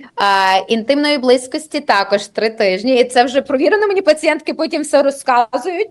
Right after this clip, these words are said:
що після трьох тижнів <laughs> у них все без проблем. Звичайно, в кожного це він-, індивідуально, але, знову ж таки,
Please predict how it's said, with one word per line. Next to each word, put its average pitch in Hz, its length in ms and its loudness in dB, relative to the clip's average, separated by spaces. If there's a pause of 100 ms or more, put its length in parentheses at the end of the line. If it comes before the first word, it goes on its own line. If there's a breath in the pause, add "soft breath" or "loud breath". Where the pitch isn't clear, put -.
(160)
що 277 200 -6
після 302 320 2
трьох 277 200 0
тижнів 285 440 4
<laughs> - 1120 0
у 427 40 4
них 440 140 4
все - 220 2
без 330 280 4
проблем. 294 520 2 (600 loud breath)
Звичайно, 381 560 2
в 381 80 -8
кожного 392 420 4
це 320 200 -2
він-, 262 400 0
індивідуально, 226 1000 -2
але, 262 280 -2
знову 277 260 -6
ж - 120 -18
таки, 233 460 -2